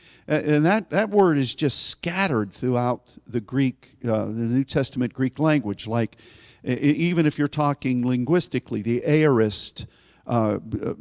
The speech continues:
frame of, of Greek language speaks about something that is contained and has been done and has been set. Um, I, and, and I was, Katie and I were joking about the fact that,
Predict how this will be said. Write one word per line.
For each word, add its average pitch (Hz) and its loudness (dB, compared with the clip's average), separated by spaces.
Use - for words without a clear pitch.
frame 123 4
of, 110 0
of 113 -2
Greek 127 0
language 110 0
speaks - 0
about 120 0
something 156 -2
that 127 -2
is 120 -4
contained 160 0
and 139 6
has 127 2
been 123 -2
done 151 0
and 139 0
has 117 0
been 117 2
set. - -2
Um, 120 -2
I, 143 -2
and, 156 4
and 147 4
I 143 4
was, 135 -2
Katie 143 0
and 127 2
I 127 2
were 113 0
joking 147 4
about 110 0
the 120 -10
fact 117 -2
that, 110 2